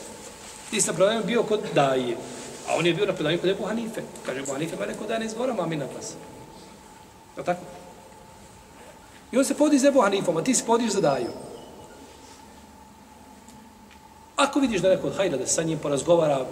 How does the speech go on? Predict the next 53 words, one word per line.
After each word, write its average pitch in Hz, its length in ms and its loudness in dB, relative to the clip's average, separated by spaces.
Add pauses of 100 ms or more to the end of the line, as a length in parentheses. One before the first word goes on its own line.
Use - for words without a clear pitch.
(160)
na 240 60 -4
određeni 180 300 0
sunnet, 170 300 2
da 143 60 -2
se - 120 0
ljudi 165 240 0 (220)
upute, 240 300 -6
to 277 100 0
nije 269 160 2
problematično. 156 480 -4
Međutim, 180 340 -8
da 175 100 0
se 180 220 -2
ide 240 320 -2
po 175 80 -2
džami, 208 260 -2
da 196 80 -4
se... - 100 -4 (320)
to 160 100 2
ne, 165 140 2
to 175 160 2
ne 151 100 -4
čini 170 200 2
niko, 147 240 -2
definitivno, - 480 -6 (140)
pretpostavljam. - 580 0 (440)
Iako 196 200 2
čini 190 200 -2
to 180 80 -6
se 156 140 -6
kakvi 180 240 -4
pojedinci 175 500 -2
koji 233 260 -2 (720)
ne 226 80 0
može 196 180 2
se 196 100 0
na 196 60 4
osnovu 185 260 2
njih, 190 100 0
jel 135 160 4
tako, 143 220 -2
ovaj, 135 240 2
donositi 156 300 -2 (200)
hukmi 170 240 -4
propis - 440 0 (240)
vezano 170 340 4 (200)
da 143 60 -6
se 180 140 0
ljudi 180 160 0
osuđuju. 151 400 0 (420)
To 311 120 8
bi 233 120 2
bio 208 320 6